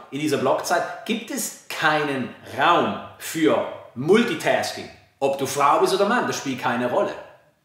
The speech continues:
Und ganz, ganz wichtig, Blockzeiten.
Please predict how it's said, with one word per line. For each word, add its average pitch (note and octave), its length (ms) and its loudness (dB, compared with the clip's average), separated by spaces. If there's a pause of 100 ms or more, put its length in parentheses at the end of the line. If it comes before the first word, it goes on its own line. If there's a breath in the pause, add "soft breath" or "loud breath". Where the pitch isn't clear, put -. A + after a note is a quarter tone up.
(680 soft breath)
Und F3 260 0 (760)
ganz, A#3+ 260 -2
ganz G3 240 -4
wichtig, - 540 -12 (120)
Blockzeiten. - 880 -4